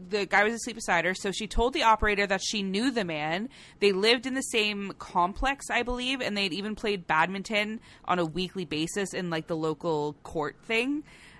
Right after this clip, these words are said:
Um, so they were friends. They were really friendly with each other until he snapped one day and, like,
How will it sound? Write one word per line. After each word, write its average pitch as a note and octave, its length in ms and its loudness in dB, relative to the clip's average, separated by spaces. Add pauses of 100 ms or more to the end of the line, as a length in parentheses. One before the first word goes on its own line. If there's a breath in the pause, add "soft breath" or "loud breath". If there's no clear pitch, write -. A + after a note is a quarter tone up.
Um, E3+ 280 6
so G3 120 0
they A#3 100 8
were F#4 140 6
friends. A3+ 680 4
They A3 140 4
were G#3 80 4
really G#3+ 240 4
friendly A#3 320 2
with G3+ 160 -2
each D#3+ 140 -4
other D#3 360 0 (300 loud breath)
until G#3+ 240 0
he G#3+ 160 -2
snapped G#3+ 500 2
one F#3+ 200 -2
day D#3 360 0
and, E3+ 480 0
like, E3 300 -2